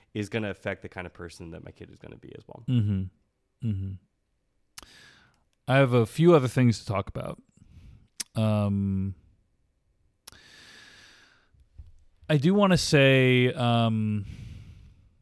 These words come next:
Speaker 2: you know, there were a lot of elements of our upbringing that I think were challenging.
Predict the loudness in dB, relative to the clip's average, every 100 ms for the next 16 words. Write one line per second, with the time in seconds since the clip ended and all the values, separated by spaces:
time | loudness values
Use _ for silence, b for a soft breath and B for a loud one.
0 | _ _ _ _ _ _ _ _ -16 -2
1 | 4 4 6 6 6 6 4 4 2 0
2 | 2 0 -2 -2 -2 -2 -2 -2 -2 -4
3 | -4 -4 -4 -4 -6 -6 -6 -6 -8 -10
4 | -14